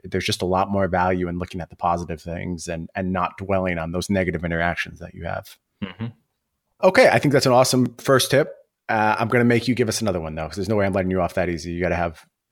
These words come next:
Speaker 1: one more tip for our first episode. I told you we're bringing the fire in the first
Speaker 2: Yeah,
Speaker 1: episode. So.
Speaker 2: that's fair. Yeah, I actually, so I had other things that I had in my head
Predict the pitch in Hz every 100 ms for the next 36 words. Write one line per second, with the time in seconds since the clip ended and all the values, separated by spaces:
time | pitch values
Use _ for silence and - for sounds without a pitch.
0 | - 135 131 117 101 110 98 - 98 95
1 | 110 95 101 - 104 110 123 - 127 127
2 | 123 120 101 - 104 95 87 87 92 85
3 | 92 87 87 - - - 90 85 92 87
4 | - - - - _ _ _ 117 107 110
5 | 131 139 156 123 113 120 110 107 107 120
6 | 135 135 131 127 123 127 120 117 113 -
7 | - 107 104 101 104 110 107 107 101 104
8 | 110 107 107